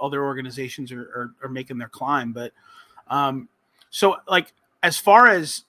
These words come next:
the, um, the real, like, kinda ravenousness of, like, fans in Edmonton, like, can you, just because, you know, I, we don't get an opportunity to talk about it much, like, what is the fan base like? Like, are they, like,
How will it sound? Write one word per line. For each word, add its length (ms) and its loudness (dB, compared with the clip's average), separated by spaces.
the, 720 -6
um, 440 -8
the 80 -10
real, 400 2
like, 340 -2
kinda 180 -6
ravenousness 760 -2
of, 100 -10
like, 160 -8
fans 340 0
in 120 -6
Edmonton, 480 -6
like, 280 -10
can 140 -4
you, 540 0
just 220 0
because, 340 2
you 100 -2
know, 100 0
I, 220 -8
we 100 0
don't 160 0
get 100 0
an 80 0
opportunity 520 -4
to 60 -20
talk 220 0
about 180 -4
it 60 -10
much, 200 -8
like, 100 -10
what 380 -2
is 380 -8
the 80 -12
fan 340 -4
base 300 -6
like? 320 -16
Like, 200 -8
are 100 2
they, 180 4
like, 420 0